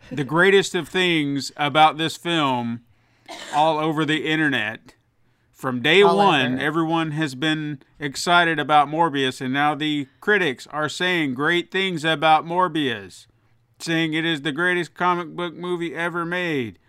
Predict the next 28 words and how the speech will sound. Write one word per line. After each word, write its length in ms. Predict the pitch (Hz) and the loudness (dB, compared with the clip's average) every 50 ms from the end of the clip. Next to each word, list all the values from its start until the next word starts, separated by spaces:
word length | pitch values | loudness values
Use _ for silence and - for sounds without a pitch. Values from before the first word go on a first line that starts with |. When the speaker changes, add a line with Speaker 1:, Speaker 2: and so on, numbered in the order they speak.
| _ _ _ | _ _ _
Speaker 1:
I 200 | - 123 170 214 | -2 0 2 2
am 100 | 226 202 | 2 2
not 240 | 190 185 170 160 | 2 2 2 2
getting 240 | 147 160 156 156 143 | 0 -2 -2 -2 -2
Speaker 2:
Ever. 80 | 135 156 | -4 -4
Speaker 1:
paid 240 | 160 151 156 139 - | -4 -4 -4 -4 -4
to 140 | 151 139 | -6 -6
say 240 | 131 - 151 143 143 | -6 -2 -2 -2 -2
this 180 | 131 151 156 143 | -2 -4 -8 -8
by 220 | - 143 131 127 | -4 -2 -2 -2
Sony. 560 | 123 - 147 135 135 139 151 165 180 190 175 - _ _ _ _ - | -2 -4 -4 -4 -4 -4 -4 -6 -6 -10 -12 -14 _ _ _ _ -16
Speaker 2:
<laughs> 140 | - - - - - - _ _ _ _ _ _ _ _ _ _ _ _ _ - - - _ - - - - _ - - _ _ _ - _ _ _ - - _ _ _ _ _ _ _ - - - - - - - - - - - - - - - - - - - - - - - 170 - - 320 - | -16 -16 -16 -18 -20 -20 _ _ _ _ _ _ _ _ _ _ _ _ _ -20 -20 -20 _ -20 -20 -20 -20 _ -20 -20 _ _ _ -20 _ _ _ -20 -20 _ _ _ _ _ _ _ -18 -18 -18 -20 -20 -18 -16 -16 -16 -16 -16 -18 -18 -20 -20 -20 -20 -14 -12 -12 -12 -8 -10 -10 -8 -8 -8 -6
I 100 | 285 277 | -6 -6
feel 140 | 277 302 302 | -4 -2 -2
like 180 | 311 302 277 269 | -2 -2 -2 -2
I 100 | 254 262 | -4 -4
missed 300 | 247 240 240 233 240 - | -4 -4 -6 -6 -6 -6
a 40 | 220 | -6
whole 380 | 214 220 220 220 214 208 202 | -6 -4 -2 -2 -4 -2 -2
lot 180 | 196 190 190 190 | -2 -2 -2 -4
of 120 | 196 185 | -6 -6
public 340 | - 185 175 170 170 175 - | -6 -8 -6 -6 -8 -10 -10
discourse 540 | - 170 180 - - - 156 143 123 - - | -12 -12 -14 -12 -12 -12 -12 -10 -10 -12 -12
this 260 | - 220 190 - - | -14 -14 -14 -14 -14
week 240 | 196 190 190 190 - | -12 -12 -10 -6 -2
over 280 | 226 226 226 247 247 | -2 2 4 4 4
something. 420 | - - - 254 269 - - - - | 4 4 4 4 4 4 2 -8 -14
<laughs> 60 | - | -14